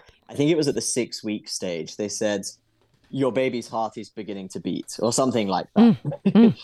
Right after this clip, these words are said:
Speaker 1: <laughs> Um,
Speaker 2: wow.
Speaker 1: so even on the Planned Parenthood website, they used to say, "This is, you know, the heart is beating at six weeks or so."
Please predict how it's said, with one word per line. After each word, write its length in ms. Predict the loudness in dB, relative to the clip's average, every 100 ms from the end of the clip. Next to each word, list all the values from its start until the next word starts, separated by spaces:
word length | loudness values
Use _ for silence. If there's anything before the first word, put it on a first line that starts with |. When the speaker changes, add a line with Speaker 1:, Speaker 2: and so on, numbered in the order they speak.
| -18
Speaker 1:
<laughs> 140 | -2
Um, 140 | 4 6
Speaker 2:
wow. 240 | 6 4
Speaker 1:
so 200 | 2 0
even 320 | 2 2 2
on 80 | 0
the 60 | -2
Planned 280 | -2 -4 -4
Parenthood 380 | -8 -8 -8
website, 580 | -6 -4 -4 -6 -6 -6
they 100 | -8
used 340 | -6 -8 -8 -10
to 80 |
say, 400 | -2 2 4 2
"This 200 | 0 -4
is, 80 | -6 -6
you 100 | -6
know, 140 | -6
the 80 | -2
heart 240 | 0 0 -2
is 140 | -6
beating 440 | -2 -2 -2 -6 -6
at 120 | -6
six 340 | -6 -6 -8
weeks 300 | -8 -8 -8
or 140 | -8 -8
so." 380 | -6 -8 -8